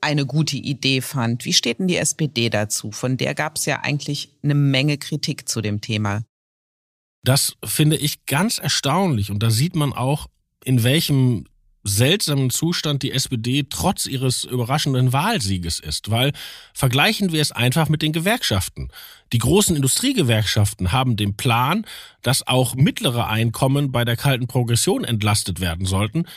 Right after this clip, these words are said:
Speaker 2: nicht kritisiert. Im Gegensatz zur S-P-D Linken, die gesagt hat, das geht so nicht. Warum haben die Industriegewerkschaften das nicht getan? Weil das mittlerweile ihre Leute sind.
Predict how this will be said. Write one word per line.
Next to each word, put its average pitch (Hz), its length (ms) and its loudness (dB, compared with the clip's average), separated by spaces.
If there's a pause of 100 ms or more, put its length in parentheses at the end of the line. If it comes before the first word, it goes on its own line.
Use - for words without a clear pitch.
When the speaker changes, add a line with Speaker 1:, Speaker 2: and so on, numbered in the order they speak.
(140)
Speaker 2:
nicht 127 340 6
kritisiert. 151 720 2 (680)
Im 127 160 4
Gegensatz 110 560 0
zur - 160 -2
S-P-D 135 340 2
Linken, 165 560 0
die 107 140 -4
gesagt 117 320 0
hat, 127 140 -2
das 135 140 -2
geht 277 180 -4
so 98 120 -2
nicht. 76 260 -4 (260)
Warum 226 320 2
haben 226 140 2
die 135 120 -2
Industriegewerkschaften 113 1000 -2
das 104 160 -2
nicht 107 140 0
getan? 139 380 -2 (200)
Weil 151 180 0
das 175 220 2
mittlerweile 160 560 2
ihre 139 280 2
Leute 185 360 2
sind. 87 420 0